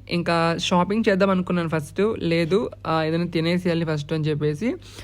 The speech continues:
తరిగొండ వెంగమాంబ అన్న సందర్భన సత్రం ఉంది, ఉంటుంది కదా మనకి తిరుపతిలో. So, అక్కడికి వెళ్ళి భోజనం చేద్దాము, కడుపు నిండా తిందాము, ఆ, అనేసి ఇంక నేనైతే తరిగొండ వెంగ-, వెంగమాంబ అన్న సందర్భన కే-, కే-, కేంద్రానికి అయితే వచ్చేసాను.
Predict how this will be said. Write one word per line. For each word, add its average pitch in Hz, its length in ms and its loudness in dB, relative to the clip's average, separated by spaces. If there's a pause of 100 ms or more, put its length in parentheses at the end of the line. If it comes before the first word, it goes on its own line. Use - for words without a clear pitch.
(180)
తరిగొండ 233 360 6
వెంగమాంబ 196 560 2
అన్న 185 300 2
సందర్భన 185 380 2
సత్రం 180 340 -2
ఉంది, 160 240 -4
ఉంటుంది 165 320 -2
కదా 160 160 0
మనకి 156 280 -2
తిరుపతిలో. 151 520 -2 (120)
So, - 40 -2
అక్కడికి 160 340 -4
వెళ్ళి 196 360 2 (100)
భోజనం 160 480 2
చేద్దాము, 160 480 0 (380)
కడుపు 170 300 2
నిండా 190 320 6
తిందాము, 175 640 0 (360)
ఆ, 165 380 2
అనేసి 180 580 0
ఇంక 175 200 0
నేనైతే 175 380 4 (260)
తరిగొండ 175 340 4
వెంగ-, 175 220 0
వెంగమాంబ 170 520 2
అన్న 165 220 0
సందర్భన 165 440 -2
కే-, 156 280 -4
కే-, 147 300 0
కేంద్రానికి 156 360 0
అయితే 160 100 0
వచ్చేసాను. 147 640 0